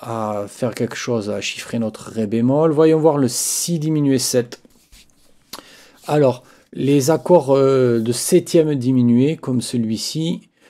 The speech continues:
euh, les accords de septième diminué peuvent avoir principalement deux fonctions. Ils peuvent avoir une fonction de dominante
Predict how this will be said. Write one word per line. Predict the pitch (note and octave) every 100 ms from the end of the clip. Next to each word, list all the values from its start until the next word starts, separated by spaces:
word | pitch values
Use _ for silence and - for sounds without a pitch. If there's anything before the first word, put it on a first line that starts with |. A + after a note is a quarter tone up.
| _ _ -
euh, | G#2 G2+
les | G#2 A2+
accords | C#3+ D#3
de | C3+
septième | - C3+ B2+ D#3 D3
diminué | B2+ B2+ B2 D3 E3
peuvent | D#3+ C#3+ C#3
avoir | C3+ C3
principalement | - B2+ - C3 C3+ D3
deux | C#3 C#3+
fonctions. | B2+ C#3+ B2 A2 G#2+
Ils | B2+
peuvent | C3+ C3
avoir | C3+ C3 B2 -
une | B2
fonction | - B2 - B2+ A#2+
de | A2 A2 G#2+
dominante | A2 B2+ A#2+ B2 C#3+ D3